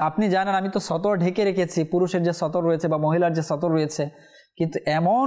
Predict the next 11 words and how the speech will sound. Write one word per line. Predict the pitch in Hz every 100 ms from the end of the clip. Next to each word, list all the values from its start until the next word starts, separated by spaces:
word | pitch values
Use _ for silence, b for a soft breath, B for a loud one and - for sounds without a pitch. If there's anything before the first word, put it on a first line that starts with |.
| 269
কাপড় | 262 233 240 226
পরিধান | 220 220 214
করেছেন | 214 214 208
যে | 175
গায়ের | 165 180
রং | 175 214
প্রকাশ | 208 185 185 165
পাচ্ছে, | 160 - 143 151 B B B -
নামাজও | 147 170 233 269
হবে | 254
না, | 269